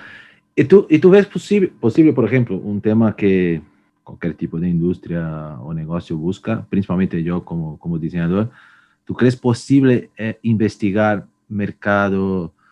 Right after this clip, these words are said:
un mercado en un futuro más lejano? Porque, claro,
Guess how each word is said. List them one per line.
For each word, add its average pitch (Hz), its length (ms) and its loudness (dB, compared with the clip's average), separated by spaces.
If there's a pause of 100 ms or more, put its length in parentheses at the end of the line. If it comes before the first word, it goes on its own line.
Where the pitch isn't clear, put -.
(220)
un 101 140 -2
mercado 104 680 0 (220)
en 107 140 -2
un 110 80 2
futuro 104 460 0
más 98 240 0
lejano? 92 640 0
Porque, - 340 -4
claro, 95 360 -2